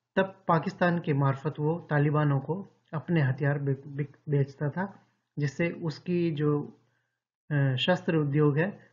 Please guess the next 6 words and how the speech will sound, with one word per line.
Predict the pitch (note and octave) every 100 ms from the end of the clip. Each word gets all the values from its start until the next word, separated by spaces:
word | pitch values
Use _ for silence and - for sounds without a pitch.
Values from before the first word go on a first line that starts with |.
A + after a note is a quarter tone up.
| _ -
वो | D3+ F#3 A#3 - _ _ _ _
सुचारू | - E3+ F3 D3+ D3
रूप | D#3
से | D3+ G3+
चलता | G3 D3+ C3 C#3
रहे। | A#2+ A#2 -